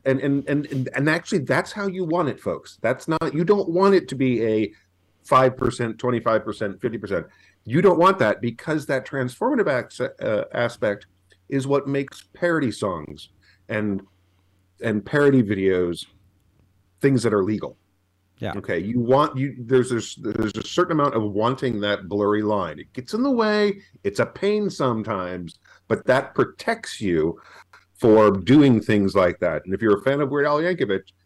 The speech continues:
Speaker 1: if you don't want that sort of thing to go away, or Tom Lehrer, or any of these other folks who have the history of, have really entertained us by going, "Here's the, here's the G-, the General Motors jingle.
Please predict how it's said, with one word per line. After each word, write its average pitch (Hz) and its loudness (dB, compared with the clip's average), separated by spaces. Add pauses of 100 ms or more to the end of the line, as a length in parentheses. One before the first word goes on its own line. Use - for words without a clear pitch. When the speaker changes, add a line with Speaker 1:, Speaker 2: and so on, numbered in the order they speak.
(760)
Speaker 1:
if 110 -4
you 101 -8 (240)
don't 123 0
want 143 -4
that - -6
sort 151 -4
of 147 -6
thing 147 -6
to 131 -8
go 143 -2
away, 143 0 (100)
or 104 0
Tom 135 -2
Lehrer, 151 0 (260)
or 107 0
any 123 -2
of 131 -4
these 131 -4
other 147 -2
folks 110 -4
who 104 -2
have 98 -4
the 104 -4
history 107 -2
of, 98 -2
have 95 -8 (240)
really 104 0
entertained 147 -2
us 101 -2
by 92 -2
going, 95 -2 (880)
"Here's 120 0
the, 117 -6
here's 110 -4
the 131 -4
G-, 107 -4
the 110 -4
General 123 0
Motors 143 2
jingle. 127 0